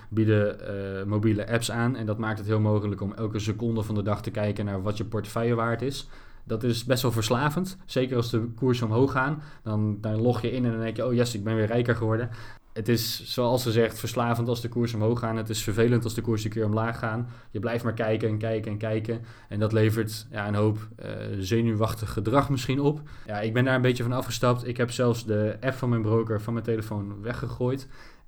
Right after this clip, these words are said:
Ik wil niet meer elke dag ernaar kijken, juist omdat ik passief wil beleggen. Ik denk dat dat toch wel mijn grootste leermoment is. Focus je op de lange termijn.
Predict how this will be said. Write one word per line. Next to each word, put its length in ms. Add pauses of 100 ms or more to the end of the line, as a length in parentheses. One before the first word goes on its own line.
Ik 200
wil 160
niet 160
meer 140
elke 220
dag 180
ernaar 160
kijken, 380
juist 320
omdat 180
ik 120
passief 320
wil 160
beleggen. 400 (260)
Ik 100
denk 140
dat 100
dat 120
toch 120
wel 160
mijn 360 (140)
grootste 380
leermoment 540
is. 360 (420)
Focus 420
je 60
op 100
de 80
lange 220
termijn. 460